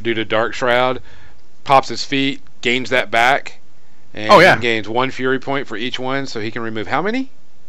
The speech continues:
Speaker 2: Uh, he can move, uh, as many models as he wants.
Speaker 1: Up to his fury stat, so he could do
Speaker 2: Oh, he could also
Speaker 1: seven
Speaker 2: get corpse
Speaker 1: attacks.
Speaker 2: tokens. If he doesn't have them, he can get corpse tokens to drop his,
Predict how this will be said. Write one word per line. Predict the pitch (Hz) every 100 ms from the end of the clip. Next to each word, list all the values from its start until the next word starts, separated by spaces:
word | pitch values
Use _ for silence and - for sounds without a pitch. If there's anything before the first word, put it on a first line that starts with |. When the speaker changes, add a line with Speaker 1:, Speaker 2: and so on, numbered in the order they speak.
| - - - - -
Speaker 2:
Uh, | 151 131
he | 143
can | 160
move, | 143 147 135 - -
uh, | 143
as | 135 127
many | 143
models | 147 143 147 123
as | 127
he |
wants. | 117 151 120 - - - - - - -
Speaker 1:
Up | 127 131
to |
his | 117
fury | - 131 139
stat, | - 147
so | - 131
he | 170
could | 180
do | 135 147 147 143 143 127 - -
Speaker 2:
Oh, | 151
he | 139 180
could | 196
also | 180
Speaker 1:
seven | 147 170
Speaker 2:
get | 156
corpse | 180
Speaker 1:
attacks. | 165 175 160
Speaker 2:
tokens. | - 147 147 - - -
If | 143
he |
doesn't | 156 143
have | 123 185
them, | 147
he |
can | 165
get | -
corpse | 170 -
tokens | 143 131 131
to | 127
drop | 139 139
his, | 139 -